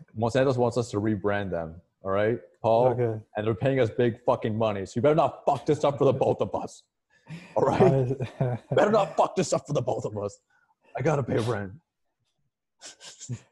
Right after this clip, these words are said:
Speaker 1: But you don't need tens of millions of dollars to pay rent. How much do you think they'd pay us to rebrand them? They, they're not, come on.
Speaker 2: Okay, wait, let me
Speaker 1: Who
Speaker 2: just pa-, let me just pause the, the recording and tell you exactly the number, all right? Wait.
Speaker 1: Yeah.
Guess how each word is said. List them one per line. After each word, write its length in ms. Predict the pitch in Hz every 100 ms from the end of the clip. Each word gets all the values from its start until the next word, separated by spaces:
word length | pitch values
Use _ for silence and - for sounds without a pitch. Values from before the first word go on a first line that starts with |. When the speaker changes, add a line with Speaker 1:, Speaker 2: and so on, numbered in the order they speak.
| _
Speaker 1:
But 160 | 135 123
you 100 | 131
don't 240 | 151 135 120
need 280 | 120 107 -
tens 300 | 123 113 110
of 100 | 110
millions 340 | 110 107 104
of 120 | 101
dollars 340 | 104 104 101 -
to 100 | 120
pay 340 | - - 110 -
rent. 140 | 110 - - _ _ _ _ _ _ _ _ _ -
How 80 | 139
much 220 | 143 -
do 60 |
you 60 | 123
think 180 | 127 120
they'd 240 | 107 101 -
pay 140 | 107
us 180 | 101 -
to 120 | -
rebrand 420 | 107 107 104 104 101
them? 160 | 104 _ _ _ _ _ -
They, 180 | 143 123
they're 240 | 123 131
not, 200 | 120 101 - -
come 180 | 120 110
on. 140 | 98 104 117 -
Speaker 2:
Okay, 100 | 113
wait, 100 | 107
let 80 | 127
me 80 | 143
Speaker 1:
Who 60 |
Speaker 2:
just 140 | 143 -
pa-, 200 | 120 -
let 80 | 131
me 60 | 147
just 160 | 135
pause 340 | 127 113 113 107
the, 440 | 110 98 95 101 - _ _ _ _ _ -
the 80 | 107
recording 420 | 101 110 107 120
and 80 | 104
tell 140 | 101
you 80 | 98
exactly 460 | 95 90 92 90 92
the 80 | 87
number, 420 | 85 80 78 76 -
all 60 | 87
right? 180 | 92 113 - _ _ _ _ _ _
Wait. 120 | 90 85 _ _ _ _ -
Speaker 1:
Yeah. 240 | 127 117